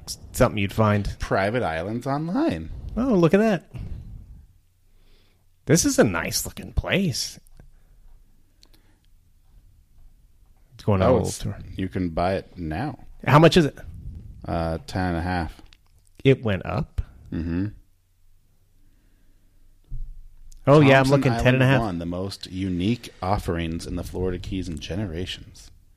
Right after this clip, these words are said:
Speaker 1: It's
Speaker 2: Originally built in the nineteen thirties by legendary Thompson family and passed on through the Knight family,
Speaker 1: Mm-hmm.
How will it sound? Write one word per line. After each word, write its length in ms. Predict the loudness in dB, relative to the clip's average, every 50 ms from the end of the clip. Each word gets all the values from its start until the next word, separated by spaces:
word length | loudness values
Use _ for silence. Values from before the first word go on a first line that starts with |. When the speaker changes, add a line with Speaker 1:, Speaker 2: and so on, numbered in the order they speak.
| _ -20 -20 -20 -20 -20 -20 _ _ _ _ -20 _ _ -20 -20 -20 -8 -4
Speaker 1:
It's 200 | -2 -2 0 0
Speaker 2:
Originally 440 | 0 0 0 0 2 4 4 4 4
built 260 | 2 2 0 0 0
in 40 | -2
the 60 | -4
nineteen 420 | -4 -4 -4 -6 -6 -8 -8 -8 -8
thirties 440 | -6 -6 -4 -4 -2 -2 -4 -4 -4
by 160 | -4 -4 -4
legendary 720 | -4 -4 -4 -6 -6 -4 -4 -4 -2 0 0 2 2 0 -2
Thompson 480 | -4 -6 -6 -6 -6 -6 -6 -10 -10
family 340 | -8 -8 -8 -6 -6 -8 -8
and 140 | -8 -10 -10
passed 360 | -10 -8 -8 -8 -8 -8 -8
on 160 | -8 -8 -8 -8
through 100 | -8 -8
the 100 | -8 -8
Knight 360 | -8 -8 -6 -6 -6 -8 -10
family, 340 | -14 -14 -12 -12 -6 -2 -2
Speaker 1:
Mm-hmm. 300 | 0 0 2 0 0